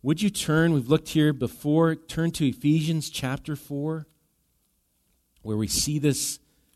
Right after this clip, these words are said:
laid out by Paul. Ephesians chapter four, particularly verse eleven, I'll start at. Ephesians four in the New Testament, Galatians, Ephesians, chapter four, verse eleven.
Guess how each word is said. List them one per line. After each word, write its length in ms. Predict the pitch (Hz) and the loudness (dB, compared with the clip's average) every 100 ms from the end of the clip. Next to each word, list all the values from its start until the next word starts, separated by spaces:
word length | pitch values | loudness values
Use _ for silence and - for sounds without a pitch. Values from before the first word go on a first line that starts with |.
| _ _ _ _ _ _ _ _ _ _ - | _ _ _ _ _ _ _ _ _ _ -4
laid 280 | 120 135 135 | 2 6 6
out 220 | 131 - | 4 2
by 120 | 113 | -4
Paul. 360 | - 139 131 131 | -2 0 2 2
Ephesians 600 | 117 143 156 160 165 - | 0 0 2 2 0 0
chapter 340 | 151 139 135 | 0 0 -4
four, 320 | - 147 156 | -2 2 2
particularly 640 | - 123 - 135 151 156 | 2 -4 -2 0 4 4
verse 400 | 131 127 123 - - | 4 2 2 -2 -4
eleven, 460 | 120 113 127 147 147 | 0 4 4 4 2
I'll 100 | 123 | 0
start 360 | - 135 139 | 0 2 2
at. 300 | 143 151 147 _ _ _ - - - - - _ _ _ _ _ _ | 2 0 -6 _ _ _ -20 -18 -10 -8 -10 _ _ _ _ _ _
Ephesians 460 | 139 147 151 139 | 0 2 0 -4
four 240 | - 147 143 | 0 2 4
in 140 | 139 | 4
the 60 | 147 | 2
New 140 | 147 | 2
Testament, 500 | 143 143 135 147 143 | 0 -2 -2 -4 -2
Galatians, 600 | 120 127 143 - 143 131 | 2 4 4 0 -10 -12
Ephesians, 800 | 110 147 151 131 147 143 139 - _ _ _ _ _ _ _ _ _ _ - | -8 -2 0 0 -6 -8 -10 -16 _ _ _ _ _ _ _ _ _ _ -2
chapter 340 | 147 147 147 | 0 0 -2
four, 320 | - 147 151 | -4 2 4
verse 340 | 139 139 131 - | 6 4 2 -4
eleven. 600 | 120 117 127 135 151 151 | -2 4 4 4 0 -2